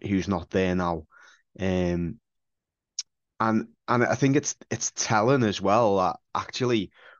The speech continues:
one of the main issues that we've, that we've got as well in the defense,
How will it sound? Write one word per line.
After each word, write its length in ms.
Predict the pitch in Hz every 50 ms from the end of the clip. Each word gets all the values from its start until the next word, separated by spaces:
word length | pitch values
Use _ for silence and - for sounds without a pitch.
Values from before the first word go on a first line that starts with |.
| _ -
one 140 | - 107 104
of 80 | 104
the 80 | - 104
main 400 | 107 107 101 120 110 113 113 110
issues 480 | 110 107 - - 117 110 107 104 - -
that 200 | 107 95 - -
we've, 260 | 98 95 90 - - _ - - - - - _ _ _ _ _ _ _ _ _ _ _ _ _ _ _ _ _ -
that 140 | 110 98 -
we've 220 | - 110 95 -
got 240 | - 110 101 - -
as 140 | 90 92 -
well 460 | 92 98 107 110 104 92 87 82 - - _ _ _ _ _ _ _ _ _ _ -
in 140 | 113 110 98
the 100 | 107 98
defense, 680 | - 104 - - 107 104 113 110 101 92 - - -